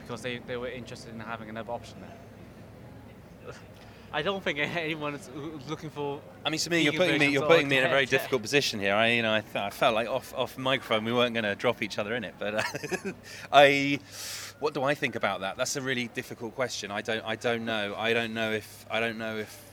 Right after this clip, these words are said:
Speaker 2: the world of dairy is ready for that. That doesn't, however, mean that it won't be.
Speaker 1: Yeah.
Speaker 2: And actually, I was talking to, I won't mention any names 'cause it's from my other job, but really, really brilliant chef who's running a really exciting sort of supper club, uh,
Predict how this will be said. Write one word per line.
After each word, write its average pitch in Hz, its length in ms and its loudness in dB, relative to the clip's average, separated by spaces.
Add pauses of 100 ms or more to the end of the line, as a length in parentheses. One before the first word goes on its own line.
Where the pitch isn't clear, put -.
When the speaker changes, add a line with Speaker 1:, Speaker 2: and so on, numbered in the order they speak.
(100)
Speaker 2:
the 110 80 -6
world 107 280 -2
of 98 120 -14
dairy 107 280 -2
is 98 120 -12
ready 104 180 -6
for - 160 -14
that. 80 220 -8 (380)
That 107 180 -2
doesn't, 123 280 0
however, 120 360 -2
mean 101 400 -8
that 104 100 -4
it 95 100 -6
won't 131 240 -6
be. 101 220 -8 (200)
Speaker 1:
Yeah. 120 160 -8 (100)
Speaker 2:
And 113 100 -2
actually, 123 280 -4
I 117 80 2
was 117 120 -4
talking 117 360 -10
to, 107 360 -4 (640)
I 120 40 -4
won't 117 160 -2
mention 110 260 -10
any 107 80 -6
names 147 340 -2
'cause 110 140 -12
it's 101 160 -12
from 110 160 -8
my 104 180 -2
other 104 140 -4
job, 110 320 -2 (100)
but 104 240 -2 (520)
really, 139 280 2
really 123 320 0 (280)
brilliant 117 360 -2
chef 95 380 -4
who's 104 180 -10
running 101 240 -4
a 101 40 -8
really 107 180 -6
exciting 101 500 -8
sort 98 160 -10
of 92 60 -10
supper 113 260 -8
club, 92 260 -8 (240)
uh, 95 280 -6